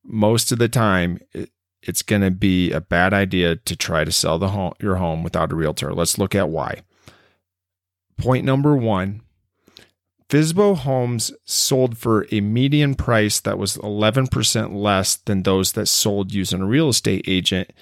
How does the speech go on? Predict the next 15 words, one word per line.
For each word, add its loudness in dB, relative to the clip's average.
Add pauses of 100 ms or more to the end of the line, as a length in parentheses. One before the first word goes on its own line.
(260)
in 2
the 4
year 4
twenty -2
twenty. -8 (1400)
Now, 2 (640)
that 0
data 4
is -2
from 0
the -2
National 0
Association -2
of -6
Realtors, -2